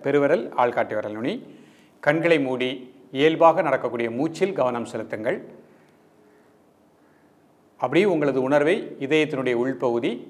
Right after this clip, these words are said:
அது அநாகத சக்கரம், அந்த இதயத்தினுடைய உள்பகுதியில் உங்களது மூச்சோட்டத்தை இரண்டு நிமிடம் முதல்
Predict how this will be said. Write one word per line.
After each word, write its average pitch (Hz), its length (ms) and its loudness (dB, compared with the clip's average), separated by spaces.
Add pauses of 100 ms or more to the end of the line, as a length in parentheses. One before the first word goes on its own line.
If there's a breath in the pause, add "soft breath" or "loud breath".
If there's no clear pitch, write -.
(120)
அது 123 180 0
அநாகத 123 380 4 (120)
சக்கரம், 113 320 -8 (520 soft breath)
அந்த 127 120 -8 (120)
இதயத்தினுடைய 156 520 2
உள்பகுதியில் 151 580 0 (140)
உங்களது 135 320 0
மூச்சோட்டத்தை 156 560 -2 (500 loud breath)
இரண்டு 214 320 2
நிமிடம் 147 300 2
முதல் 135 220 0